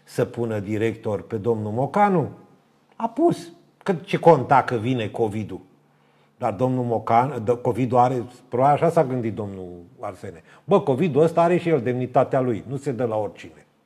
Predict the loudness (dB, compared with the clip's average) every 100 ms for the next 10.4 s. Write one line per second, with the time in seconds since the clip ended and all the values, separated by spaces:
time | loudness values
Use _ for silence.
0 | _ _ _ _ _ _ _ _ _ _
1 | _ -2 4 4 2 2 2 4 4 4
2 | 2 2 2 2 0 0 0 -2 2 2
3 | 2 2 0 2 0 -2 -2 0 2 2
4 | -2 0 2 2 -6 -18 _ _ _ _
5 | _ _ _ _ _ _ _ _ _ _
6 | _ _ _ _ _ _ _ _ -4 2
7 | 6 6 4 2 0 0 2 2 2 2
8 | 2 4 2 2 2 2 2 4 4 4
9 | 0 0 0 2 2 2 2 2 0 0
10 | 0 0 -2